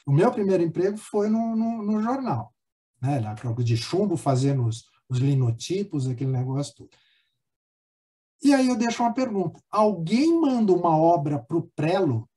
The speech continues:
sem estar com o manuscrito pronto? E deixo uma interrogação. Porque eu nunca, me foge a razão isso, né? Alguém, "Ah, eu já fiz metade do livro, vou mandar pro prelo", né?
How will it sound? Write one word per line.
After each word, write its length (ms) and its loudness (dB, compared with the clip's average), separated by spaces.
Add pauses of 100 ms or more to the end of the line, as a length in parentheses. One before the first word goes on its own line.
(160)
sem 400 -4
estar 500 -2
com 100 -4
o 40 2
manuscrito 800 -2
pronto? 440 -4 (760)
E 80 -2
deixo 300 0
uma 100 -4
interrogação. 760 -4 (460)
Porque 260 -4
eu 60 6
nunca, 560 4 (560)
me 120 2
foge 460 4
a 60 4
razão 500 2
isso, 340 -8 (440)
né? 260 -6 (160)
Alguém, 300 0
"Ah, 200 0
eu 160 2
já 540 -2
fiz 320 -4
metade 480 0
do 140 0
livro, 280 -2
vou 160 -2
mandar 300 0
pro 200 -6
prelo", 380 -2 (800)
né? 260 -4